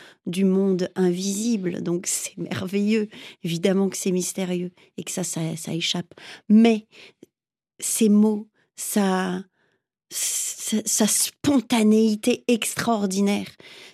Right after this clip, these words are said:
c'est parce qu'elle me paraissait très proche, en fait, que j'ai voulu, euh, faire ce spectacle. Et que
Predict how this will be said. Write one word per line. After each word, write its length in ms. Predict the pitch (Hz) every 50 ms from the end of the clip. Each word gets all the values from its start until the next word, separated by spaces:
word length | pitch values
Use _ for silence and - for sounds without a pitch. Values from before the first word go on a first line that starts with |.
| _ _ _ _ _ _ _ _ _
c'est 180 | - - 240 208
parce 160 | 220 214 214
qu'elle 160 | - 214 208
me 160 | 208 208 208
paraissait 640 | 202 220 208 196 185 196 180 - - 208 202 196 190
très 540 | - - - - 214 196 196 196 196 196 -
proche, 380 | - 151 139 302 320 - - -
en 60 | 214
fait, 380 | 208 - 220 220 214 - - - _ _ _ _ -
que 80 | 214
j'ai 160 | 190 175 196
voulu, 640 | 180 165 180 180 185 180 185 180 185 185 180 180 185 - _ _ _ _ _ _ _ _ -
euh, 120 | 185 175 165
faire 320 | 160 - - 190 160 -
ce 100 | - 190
spectacle. 560 | - - 196 180 - - 180 180 - - - - - - - _ -
Et 120 | 208 185
que 460 | 185 - 196 196 190 185 180 175 170